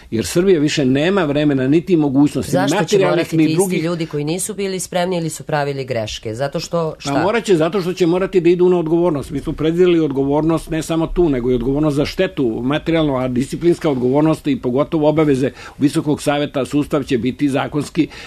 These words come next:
Speaker 1: zakonski predviđene da se u odgovarajućim slučajevima apsolutno,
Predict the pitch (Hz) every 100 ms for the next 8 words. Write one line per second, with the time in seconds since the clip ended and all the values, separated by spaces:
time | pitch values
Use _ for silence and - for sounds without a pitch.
0 | - 127 127 160 151 147 - 131 151 143
1 | 156 143 127 - 139 120 131 120 117 131
2 | 135 127 123 120 117 127 123 131 131 -
3 | - - 104 101 127 123 135 135 143